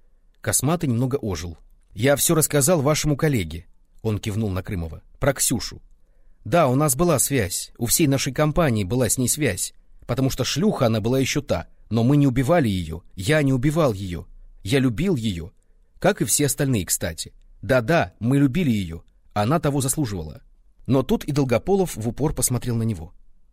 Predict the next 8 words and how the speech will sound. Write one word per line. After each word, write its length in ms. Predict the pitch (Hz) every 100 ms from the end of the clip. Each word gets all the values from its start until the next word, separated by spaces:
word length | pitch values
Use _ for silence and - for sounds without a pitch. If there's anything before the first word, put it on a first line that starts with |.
| - _ -
«Любили 440 | 117 104 151 170
и 180 | 147 131
отдали 380 | 151 156 120 120
её 220 | 123 143
своему 260 | - 135 139
господину? 640 | 123 - 104 147 226 - - - -
Лешему? 560 | 110 170 220 226 185 - - -
Демону? 600 | 98 101 120 147 196 220